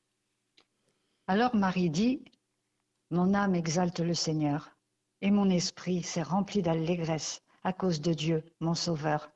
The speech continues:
parce qu'il a porté son regard sur son humble servante. Oui, désormais toutes les générations me proclameront bienheureuse, parce que le Puissant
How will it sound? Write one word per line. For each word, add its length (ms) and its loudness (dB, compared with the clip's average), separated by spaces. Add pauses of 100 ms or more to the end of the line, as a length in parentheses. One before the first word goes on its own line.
(800)
parce 180 -2
qu'il 180 2
a 60 4
porté 320 -2
son 240 0
regard 400 0
sur 220 -6
son 240 -2
humble 260 0
servante. 600 -6 (1120)
Oui, 280 0 (420)
désormais 540 2 (120)
toutes 320 -2
les 80 2
générations 680 2
me 140 2
proclameront 840 -2
bienheureuse, 800 0 (540)
parce 240 -2
que 120 -4
le 240 0
Puissant 520 -2